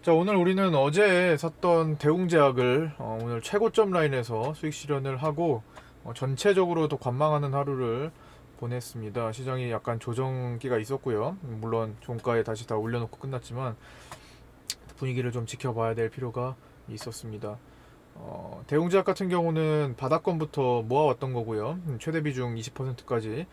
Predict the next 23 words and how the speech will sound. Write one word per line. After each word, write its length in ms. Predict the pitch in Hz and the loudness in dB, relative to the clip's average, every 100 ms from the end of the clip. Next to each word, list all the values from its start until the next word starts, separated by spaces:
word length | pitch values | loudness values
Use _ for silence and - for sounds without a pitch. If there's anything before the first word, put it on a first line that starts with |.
| - - | -18 -20
실어서 340 | - 131 131 123 | -10 -4 -4 -4
먹는, 520 | 110 110 107 123 190 - | -6 -6 -8 -8 -8 -12
어, 160 | 92 104 | -14 -12
그런 320 | 123 113 110 | -8 -6 -8
종목이었습니다. 840 | 104 117 110 110 104 - 104 101 104 - - - | -10 -10 -8 -8 -8 -10 -10 -10 -12 -16 -20 -14
그래서 260 | 113 113 104 | -8 -8 -8
중-, 240 | - 117 - - | -10 -12 -12 -16
상한가 340 | - 160 170 147 | -4 -4 -2 0
가는 260 | 127 131 | 0 -2
날, 280 | 123 107 190 - - - - | -2 -2 -4 -10 -20 -20 -16
음, 140 | - - - - - - - - - - - - - - - - | -14 -16 -18 -20 -16 -16 -16 -20 -20 -20 -20 -20 -20 -20 -20 -12
다 120 | - | -6
매도했다가 680 | 123 117 131 151 151 107 147 - - - - | -4 -2 -2 0 0 0 -4 -8 -20 -20 -8
다시 260 | - 208 196 | -4 2 4
어제 420 | 135 120 120 190 - - - - | 4 4 0 -2 -12 -20 -20 -8
매수를 340 | 113 - 123 | -6 -4 -2
해서 360 | 151 160 131 196 - - - - - - | -2 0 0 -2 -8 -20 -20 -20 -20 -10
오늘 240 | 117 127 135 | -6 -2 -2
고점에서 480 | 127 131 120 110 | -2 -2 -2 -2
이어가는 640 | 117 135 175 143 110 123 170 | -2 2 4 2 0 -4 -8
뭐 80 | 107 | -8
그런 420 | - 117 127 165 | -4 -2 -2 -4
전략으로, 520 | 131 107 110 101 151 | -4 -4 -4 -4 -6